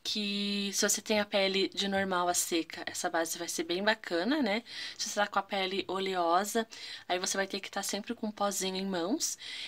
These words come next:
E é uma base que, no meu ponto de vista, nesse vídeo de primeiras impressões, eu recomendo porque eu gostei, tá? Eu acho que uma base que deu aí, e, e, e eu ainda passando um pozinho, fazendo um remendo aqui, tocaria o baile pra frente.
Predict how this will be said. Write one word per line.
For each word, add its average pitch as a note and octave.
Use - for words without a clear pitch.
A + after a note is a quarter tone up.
E F4+
é D#4
uma D#4+
base B3
que, C4+
no C4
meu B3+
ponto A#3
de A3
vista, G#3
nesse A#3
vídeo A3+
de A3
primeiras A3+
impressões, A3+
eu G#3
recomendo A3
porque -
eu G3
gostei, F#3+
tá? F3
Eu E3+
acho E3+
que -
uma F#3+
base E3+
que G3
deu F3+
aí, F3+
e, F#3
e, -
e C4
eu C#4
ainda D4+
passando C#4+
um D4+
pozinho, C4
fazendo B3
um C4
remendo A3
aqui, A#3
tocaria D#4
o E4+
baile C#4+
pra -
frente. G3+